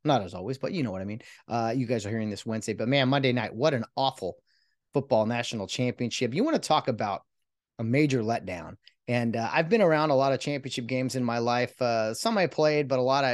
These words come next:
I officiated in. I was, uh, a coach in or, or watched, uh, you know, my alma mater playing, uh, a lot of different games like that. And I gotta tell you, man, there's nothing worse than building up all this anticipation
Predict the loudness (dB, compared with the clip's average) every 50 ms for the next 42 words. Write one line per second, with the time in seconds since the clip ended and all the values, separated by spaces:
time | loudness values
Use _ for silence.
0 | 0 -2 -4 -6 -6 -6 -6 -6 -4 -2 0 2 2 2 2 2 0 0 0 -2
1 | -4 -6 -8 -12 -14 -16 -20 -20 -20 _ _ _ -8 -6 -4 -4 -4 -6 -8 -10
2 | -4 0 2 2 2 2 0 0 0 0 0 -2 -4 -6 -6 -6 -4 0 0 2
3 | 2 0 0 -4 -4 0 0 0 0 0 -2 -4 -4 -4 -2 0 0 2 2 2
4 | 4 4 4 4 4 2 0 -2 -2 -2 0 0 0 -2 -2 -4 -6 -10 -18 -20
5 | -20 _ -4 -2 0 2 2 0 2 2 2 4 4 2 2 2 0 0 0 -2
6 | -2 0 0 -2 0 0 -2 -2 0 0 0 0 0 2 2 2 2 0 0 0
7 | 0 2 2 0 0 0 -2 -2 -2 -2 -2 -2 0 -2 -2 0 0 -2 -2 -4
8 | -4 -6 -6 -6 -6 -8 -12 -20 -20 -20 -20 _ _ _ _ _ -2 0 0 2
9 | 2 0 0 0 0 0 2 2 0 0 0 -2 -2 -2 -2 -4 -4 -4 -4 -8
10 | -10 -6 -6 -4 -4 -4 -6 -6